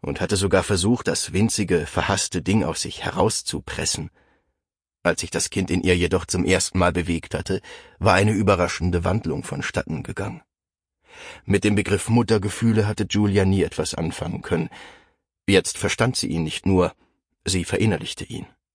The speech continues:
Ohne diesen kleinen Jungen leibhaftig gesehen oder berührt zu haben, liebte sie ihn,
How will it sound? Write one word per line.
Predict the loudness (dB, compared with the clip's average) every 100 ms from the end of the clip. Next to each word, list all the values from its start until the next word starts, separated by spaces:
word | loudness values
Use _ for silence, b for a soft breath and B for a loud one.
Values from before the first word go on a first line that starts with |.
| _ 0
Ohne | 4 6 6
diesen | 2 2 2
kleinen | 2 2 4 4 4
Jungen | 4 4 6
leibhaftig | 4 4 0 -4 -6 -4
gesehen | -2 0 2 2 2
oder | -2 -4
berührt | -2 2 2 2
zu | 0 2
haben, | 2 2 -2
liebte | 0 -2 -2 -4 -4
sie | -4
ihn, | -2 0 0